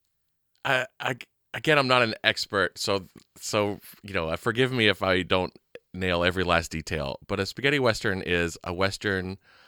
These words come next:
um, made, um, with an Italian crew or with the involvement of Italian crew and director and cast, um, often made in Spain, um,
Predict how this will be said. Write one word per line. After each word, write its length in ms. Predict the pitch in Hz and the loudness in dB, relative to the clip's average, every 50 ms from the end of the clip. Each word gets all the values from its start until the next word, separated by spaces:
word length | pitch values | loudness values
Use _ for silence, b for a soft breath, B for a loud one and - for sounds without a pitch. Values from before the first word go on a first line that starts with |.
| b b b b | b b b b
um, 520 | 87 85 82 82 80 78 82 80 78 87 104 107 _ _ b b b b b b b | 0 2 2 2 2 0 -2 -4 -8 -10 -12 -18 _ _ b b b b b b b
made, 680 | b 82 85 90 87 85 85 85 85 85 85 80 - 85 82 - _ _ - | b -4 -2 0 2 2 2 2 2 0 -2 -4 -6 -12 -18 -20 _ _ -8
um, 460 | 85 80 78 76 76 71 69 71 - - _ - - | -8 -6 -6 -6 -8 -8 -10 -12 -14 -16 _ -20 -14
with 160 | - 92 92 - | -12 -12 -10 -8
an 60 | 92 | -8
Italian 460 | 90 - - 113 110 113 113 113 117 110 | -8 -4 -2 0 0 0 0 0 -2 -4
crew 380 | - - 113 95 90 90 87 | -4 -2 0 2 2 2 2
or 160 | 87 - 78 82 | 0 0 0 -2
with 160 | 87 85 - | -2 -2 -2
the 140 | 92 87 85 | -4 -4 -2
involvement 380 | 85 87 92 95 95 98 92 | -2 0 -2 -2 -2 -2 -4
of 100 | 87 85 | -4 -6
Italian 480 | 82 - - 92 87 85 82 80 80 80 | -6 -6 -4 -4 -4 -4 -4 -6 -8 -10
crew 340 | - - 90 85 82 82 80 | -8 -6 -4 -2 -2 -2 -4
and 100 | 80 80 | -4 -6
director 640 | 82 80 80 78 - - - 76 76 76 73 - - | -6 -4 -6 -6 -6 -8 -8 -8 -6 -6 -8 -8 -10
and 100 | 71 73 | -12 -12
cast, 500 | - - 80 73 71 69 71 - - - - b b b b b b b b | -10 -8 -6 -6 -6 -8 -8 -12 -16 -18 -20 b b b b b b b b
um, 500 | b 80 80 76 73 73 73 73 71 - - _ b b b b b b b | b -4 -2 -2 -2 -2 -4 -6 -10 -12 -16 _ b b b b b b b
often 360 | b 107 104 - - 107 95 | b 0 2 2 0 -4 -4
made 360 | 95 92 92 90 90 92 92 92 | -2 0 0 2 2 2 0 0
in 200 | - 76 82 82 | -2 -4 -6 -8
Spain, 640 | - - 98 87 85 85 87 87 82 80 82 90 90 87 - - | -6 -2 -2 0 0 0 0 -2 -2 -4 -6 -10 -14 -16 -14 -10
um, 360 | - 82 80 78 78 78 76 | -6 -6 -4 -4 -4 -6 -6